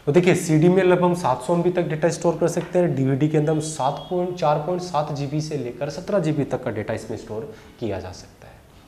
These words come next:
ठीक है, आगे बात करें तो अगली जो अपनी जो device होती है, जो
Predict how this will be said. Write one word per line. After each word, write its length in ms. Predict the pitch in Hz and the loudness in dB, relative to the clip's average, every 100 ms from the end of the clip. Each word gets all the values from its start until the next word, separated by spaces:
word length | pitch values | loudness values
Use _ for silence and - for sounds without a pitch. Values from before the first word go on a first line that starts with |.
| - | 0
ठीक 100 | 180 | 2
है, 140 | 175 - - - - - - 151 | 2 -2 -12 -16 -18 -20 2 8
आगे 220 | 180 240 | 10 12
बात 260 | 226 226 | 12 10
करें 260 | 208 196 196 | 8 8 8
तो 120 | 208 | 6
अगली 360 | 170 151 170 190 | 6 6 4 6
जो 120 | 185 | 6
अपनी 240 | 180 180 | 6 6
जो 200 | 180 180 | 8 6
device 360 | 139 135 151 151 | 6 4 4 2
होती 260 | 127 - 117 | -4 -2 0
है, 320 | 117 165 - - - - - - - - - - - - - - 240 | 0 -2 -8 -16 -20 -20 -20 -20 -20 -20 -20 -20 -20 -20 -20 -12 -2
जो 460 | 131 127 127 - | 2 4 2 -4